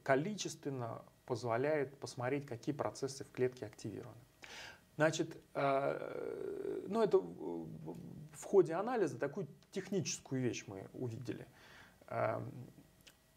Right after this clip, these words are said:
э, что вот этот вот механи-, вот этот вот способ анализа, этот инструмент, он позволяет,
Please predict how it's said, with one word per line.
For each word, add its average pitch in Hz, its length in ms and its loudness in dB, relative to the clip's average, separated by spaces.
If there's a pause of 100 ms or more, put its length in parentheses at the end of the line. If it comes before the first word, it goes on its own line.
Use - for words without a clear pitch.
(260)
э, - 440 -12
что - 580 4 (180)
вот 143 160 2
этот 143 240 2
вот 135 200 0
механи-, 156 400 -2
вот 156 340 2
этот 160 120 4
вот 143 140 2
способ - 460 0
анализа, 165 460 2
этот 123 160 -4
инструмент, 139 640 -4
он 180 220 -2
позволяет, 175 800 4